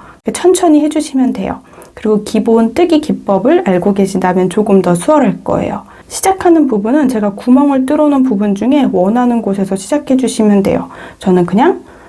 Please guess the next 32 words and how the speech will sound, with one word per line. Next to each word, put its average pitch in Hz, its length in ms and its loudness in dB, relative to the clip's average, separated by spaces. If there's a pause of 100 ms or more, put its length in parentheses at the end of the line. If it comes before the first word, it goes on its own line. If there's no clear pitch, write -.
(200)
가장 190 300 -2
위쪽에 202 800 0
바늘을 180 380 0
넣어줄게요. 175 680 -2 (540)
이렇게 190 200 -4
바늘을 196 420 2
넣은 175 300 0
다음에 240 500 2 (100)
우리가 180 300 -2
뜨게 339 320 0
할 285 180 2
실을 262 440 0 (140)
가지고 196 400 -2
오도록 175 300 -2
하겠습니다. 247 680 -2 (960)
실이 302 360 0
굉장히 220 580 2
얇기 180 400 -2
때문에 208 580 2
왼손에 214 520 2
실을 269 280 -2
잡아주실 190 680 -4
건데요. 208 520 0 (280)
저는 190 240 0
여기 180 220 -2
두 214 140 -4
번째 240 300 -2
손가락에 196 480 -2
한 311 180 0
번 339 200 2
더 262 120 -2
감아서 196 640 -2